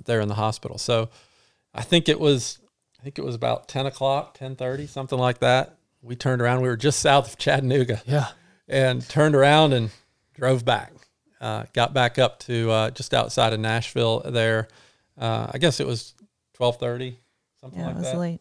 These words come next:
Speaker 1: Little, little, you know, after midnight, one A M, somewhere around there. Um, tried to get, tried to get some, go to sleep right away. Um, able to get a few hours of sleep and then got up and headed, next morning, headed out to the course to, to run.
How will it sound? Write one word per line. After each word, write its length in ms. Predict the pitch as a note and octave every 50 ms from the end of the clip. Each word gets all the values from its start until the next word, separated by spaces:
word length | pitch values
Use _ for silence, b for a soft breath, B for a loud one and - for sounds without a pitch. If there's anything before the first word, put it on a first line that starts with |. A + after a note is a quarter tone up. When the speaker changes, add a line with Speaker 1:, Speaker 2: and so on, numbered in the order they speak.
| _ _ _
Speaker 1:
Little, 240 | C3+ C3 C3 B2+
little, 340 | - - B2+ A#2+ A#2+ B2 C#3+
you 80 | D3+ A#2+
know, 80 | A2+
after 260 | A2+ A#2 A#2+ - - A#2+
midnight, 460 | A2+ A#2 A#2 A2+ A2+ A#2 A#2 A#2 C3
one 180 | B2+ A#2 A2+
A 140 | A#2 A2+ A2+
M, 180 | A2 A2+ A#2 A#2
somewhere 280 | A#2 - B2+ A#2 A#2
around 220 | A#2 A2+ A2+ A2+ A2+
there. 260 | A2+ A2+ A2+ A2+ - _ _ _ _ _ _ _ _ _ _ _ _ -
Um, 400 | B2+ B2 A#2+ A#2 A2 G#2+ G#2 G#2+ - _ _ _ _ _ _ _ _ _ _ _
tried 200 | - D3+ C#3 C3
to 60 | B2+
get, 360 | B2 C3 C3+ C3 - _ _ _
tried 200 | - C3+ C3 B2+
to 60 | B2+
get 140 | B2 B2+ -
some, 100 | - B2 A#2 - _ _ _ _ _ _
go 120 | - C3+
to 60 | B2 B2
sleep 320 | - - C3+ C3 B2+ -
right 180 | B2+ B2 A#2+ A#2+
away. 400 | A#2+ B2 A#2+ A#2+ A#2+ A#2+ A#2+ A#2 - _ _ _ _
Um, 400 | B2 A#2 A#2 A2 A2 A2 A2 A2+ - _ _ _ _ _ - _ - - _ _ _ _ -
able 180 | C3+ C3+ A#2+
to 60 | A#2+
get 120 | A#2 C#3 A2
a 40 | -
few 220 | - D3 B2 A#2+
hours 320 | A#2 A2+ A2+ A2+ A2+ A2
of 80 | A#2 A2
sleep 340 | - - A#2+ A#2 B2 B2 -
and 100 | A2+ A2
then 100 | A2 A2
got 180 | A2 A2+ G#2+ A2+
up 160 | B2 B2 -
and 100 | A2+ G#2+
headed, 320 | G#2 A2+ A2+ A#2 A2+ A#2 - - - -
next 240 | A2 A#2 - -
morning, 240 | B2 B2 C3 B2+ A#2+
headed 220 | A2 G#2+ A2+ A#2 A#2
out 180 | A#2 B2 C3
to 60 | -
the 60 | B2 B2
course 380 | - - B2+ C#3 D3+ B2+ - -
to, 120 | - A#2
to 500 | - _ _ _ _ _ _ _ - A2+ -
run. 340 | B2+ B2+ C#3+ F#3 C#3+ G#2+